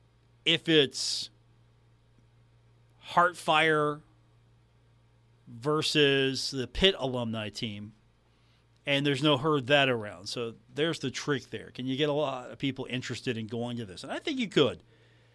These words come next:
It was a pretty fun tournament. So congratulations to John Elmore and his Heard That squad. I know it was tough. They went to social media and they, uh, apologized. I don't think there's anything you need to apologize. I mean, after all,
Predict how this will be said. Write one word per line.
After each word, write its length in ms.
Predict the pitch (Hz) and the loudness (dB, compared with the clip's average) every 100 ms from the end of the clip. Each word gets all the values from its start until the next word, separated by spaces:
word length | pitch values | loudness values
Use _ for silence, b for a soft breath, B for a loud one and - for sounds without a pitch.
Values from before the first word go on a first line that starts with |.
| b b _ | b b _
It 100 | 170 | -6
was 140 | 175 | -6
a 20 | |
pretty 240 | - 165 139 | -4 -2 0
fun 240 | 143 123 | 0 -2
tournament. 360 | - 120 98 95 | -4 -8 -8 -10
So 120 | 120 | -8
congratulations 720 | 117 120 135 131 123 120 117 | -6 -4 -4 -2 -2 -2 -6
to 100 | 107 | -8
John 300 | 104 113 101 | -8 -8 -10
Elmore 460 | 95 101 98 87 87 - | -12 -12 -12 -14 -20 -14
and 380 | 123 117 110 110 | -10 -8 -10 -12
his 580 | 120 113 117 110 - - - | -12 -10 -10 -8 -10 -12 -12
Heard 340 | - 127 113 110 | -8 -6 -6 -2
That 260 | 117 110 | -2 -2
squad. 520 | - 139 127 131 131 117 b b b b b b b | -6 -2 0 0 -2 -6 b b b b b b b
I 80 | 143 | 2
know 100 | 156 | 6
it 60 | 156 | 6
was 140 | - | 4
tough. 260 | - 170 - | 8 8 10
They 100 | 151 | 6
went 200 | 143 135 | 4 0
to 60 | |
social 300 | - 143 135 | -2 -2 0
media 520 | 127 127 123 127 123 123 | -2 0 0 0 0 -4
and 360 | 117 120 117 | -6 -4 -4
they, 200 | 113 110 | -6 -6
uh, 160 | 110 107 | -8 -10
apologized. 760 | - 127 123 117 120 117 120 | -2 0 0 0 0 0 -2
I 60 | 120 | -6
don't 160 | 113 113 | -8 -8
think 160 | 120 | -10
there's 160 | 113 113 | -8 -8
anything 300 | 123 120 120 | -8 -6 -6
you 60 | |
need 160 | 117 120 | -6 -6
to 80 | 117 | -8
apologize. 680 | 113 135 139 127 143 147 160 | -4 -4 -4 -2 -2 -4 -6
I 40 | |
mean, 160 | 262 330 | -10 -8
after 280 | 330 170 | -2 2
all, 300 | 135 120 123 | 2 2 -2